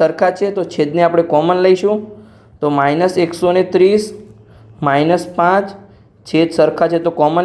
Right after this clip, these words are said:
લીધા અને બરાબરની આ સાઈડ માઇનસ પાંચ ભાગ્યા બે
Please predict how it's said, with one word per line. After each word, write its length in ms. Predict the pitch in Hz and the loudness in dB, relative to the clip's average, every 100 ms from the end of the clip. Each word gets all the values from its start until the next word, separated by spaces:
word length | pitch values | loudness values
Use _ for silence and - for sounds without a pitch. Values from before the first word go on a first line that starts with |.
| 175 | 0
લીધા 260 | 170 196 208 - - - | 0 -2 -2 -12 -20 -8
અને 160 | 143 156 143 | -4 0 2
બરાબરની 480 | 151 165 175 175 170 | 4 2 0 -2 -2
આ 80 | 165 | 0
સાઈડ 200 | 175 196 214 - - - - 139 | 2 0 -4 -18 -20 -20 -6 -2
માઇનસ 480 | 139 151 170 190 - - | 0 0 0 0 -4 -4
પાંચ 340 | 151 165 175 - | 0 0 -2 -2
ભાગ્યા 540 | 135 127 127 143 160 151 | 2 2 2 2 2 2
બે 120 | 135 | 2